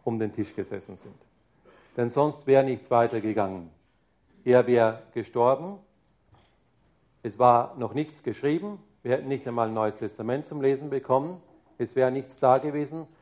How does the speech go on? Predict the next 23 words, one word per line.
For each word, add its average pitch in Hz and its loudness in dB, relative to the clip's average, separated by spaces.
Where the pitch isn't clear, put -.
wenn 143 0
es 143 -10
nicht 147 -8
Leute 143 8
gegeben 131 0
hätte, 131 -2
die 131 -4
das 120 0
dann 110 -6
weitergesagt 104 -4
haben. 101 -20
Und 123 -8
einer 170 2
von 160 -4
denen 175 -2
war 131 8
eben 135 -2
Petrus. 196 -2
Okay, 127 -2
das 120 -6
hat 135 0
er 135 2
so 131 -2